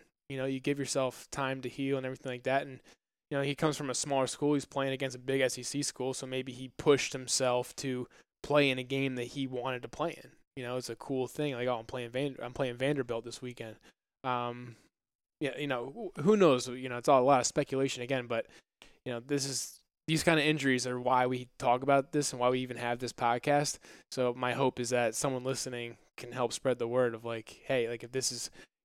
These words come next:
you know, his buddies, like, was he complaining of a headache all week and you guys just didn't say anything? Or, you know, was he just keeping it all to himself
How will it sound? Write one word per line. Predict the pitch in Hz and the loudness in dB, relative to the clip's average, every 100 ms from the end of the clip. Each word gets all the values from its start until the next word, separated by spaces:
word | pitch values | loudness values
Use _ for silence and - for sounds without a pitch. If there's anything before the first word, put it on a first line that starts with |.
| - | -8
you | |
know, | 120 | -6
his | 135 | -4
buddies, | 127 143 135 120 | 4 4 4 2
like, | 123 120 - | -2 -4 -6
was | 123 | -6
he | 147 | -6
complaining | 135 139 139 139 139 | -6 -4 0 2 4
of | |
a | 127 | 4
headache | 131 135 143 | 4 2 4
all | 156 | 6
week | 156 165 160 | 8 6 4
and | 120 | -6
you | 127 | 0
guys | 127 123 | 2 2
just | 127 120 | -2 -4
didn't | 123 120 | -6 -6
say | 120 | -4
anything? | 135 143 170 170 | -4 -2 -2 0
Or, | 139 117 - - _ | 0 -4 -6 -16 _
you | 123 | -6
know, | |
was | 123 131 | 0 0
he | 131 | 0
just | 135 123 | -6 -6
keeping | - 143 131 | -6 -4 2
it | |
all | 127 123 | 4 2
to | 147 | -2
himself | 120 - 160 - - | -4 2 2 2 -10